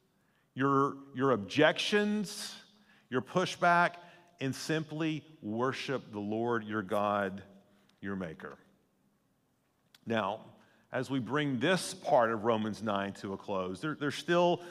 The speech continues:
this sort of thread out here, this outstanding question. And it's, well, Paul, Apostle Paul,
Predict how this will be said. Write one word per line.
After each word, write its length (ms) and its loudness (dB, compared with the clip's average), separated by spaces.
this 140 0
sort 280 2
of 80 0
thread 500 4
out 240 0
here, 200 -4
this 300 -8
outstanding 920 2
question. 560 0
And 100 -4
it's, 340 -6
well, 120 -8
Paul, 680 0
Apostle 320 -2
Paul, 420 -4